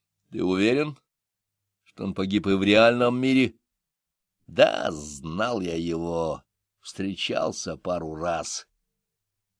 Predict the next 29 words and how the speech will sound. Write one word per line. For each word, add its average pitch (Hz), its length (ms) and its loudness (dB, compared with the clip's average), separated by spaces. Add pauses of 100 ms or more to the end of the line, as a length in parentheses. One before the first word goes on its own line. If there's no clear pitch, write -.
(200)
Совсем 101 460 -2
ведь 107 180 2
пацан 120 540 6
ещё, 98 380 2
семнадцать 117 760 2
лет 123 300 2
было. 110 320 2 (340)
Я 143 240 -4
едва 160 400 0
ушёл, 160 640 4 (360)
сразу 143 340 -2
стал 156 220 2
ему 151 140 2
звонить. 156 800 2
Занято, 139 840 4
он 110 220 0
по - 100 -12
телефонной 147 640 4
линии 127 440 4
сидел, 135 440 4
представляешь, 151 760 2 (200)
в 110 100 0
наше 180 440 6
время 165 420 4
по 151 180 -2
телефону 180 800 6
в 92 140 -4
глубину 175 560 4
входил». 160 560 2